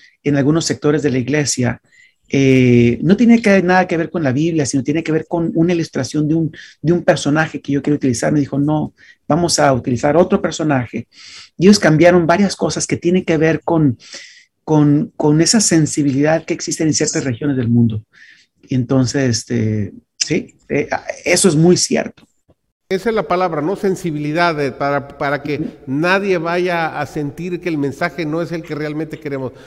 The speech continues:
Speaker 2: A ver, de los compañeros, ¿alguien más que quiera hacer una, una pregunta con respecto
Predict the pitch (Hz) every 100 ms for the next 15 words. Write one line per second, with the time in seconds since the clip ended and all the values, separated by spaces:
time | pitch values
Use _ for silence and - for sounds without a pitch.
0 | - - 185 202 208 196 202 190 190 214
1 | 233 185 - 220 226 233 214 226 - 220
2 | - 214 214 208 208 208 202 180 196 185
3 | - 170 170 185 180 170 151 - - -
4 | 180